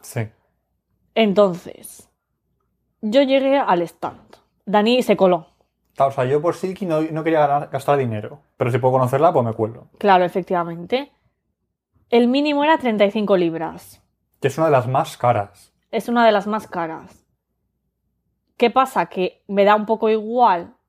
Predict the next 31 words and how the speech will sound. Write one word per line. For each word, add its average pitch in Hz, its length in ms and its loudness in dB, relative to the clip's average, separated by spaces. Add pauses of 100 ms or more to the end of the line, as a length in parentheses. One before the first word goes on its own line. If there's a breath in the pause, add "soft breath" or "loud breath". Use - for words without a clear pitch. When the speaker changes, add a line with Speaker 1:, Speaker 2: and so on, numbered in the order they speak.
(840)
Speaker 2:
gastarme 208 460 -2
ese 214 180 -2
dinero. 233 600 -4 (760)
Por 220 120 2
ejemplo, 208 300 2
en 190 120 2
Ivy 226 400 0
creo 208 120 2
que 202 80 2
pagué 202 220 2
lo 202 100 4
mismo 196 460 -2
o 170 40 -6
más, 190 560 -6
pero 196 160 -2
me 190 100 -4
compré 185 180 -4
una 185 140 0
camiseta, 185 460 -4
como 220 160 -4
es - 80 -4
algo 240 420 2
ponible. 196 560 0 (180)
Speaker 1:
Ta-, 135 100 -4
algo 151 320 -2
útil 131 500 -4
cuando 127 220 -8
llegues 127 400 -6
a 123 320 -4
tu 123 80 -8
casa. - 320 -12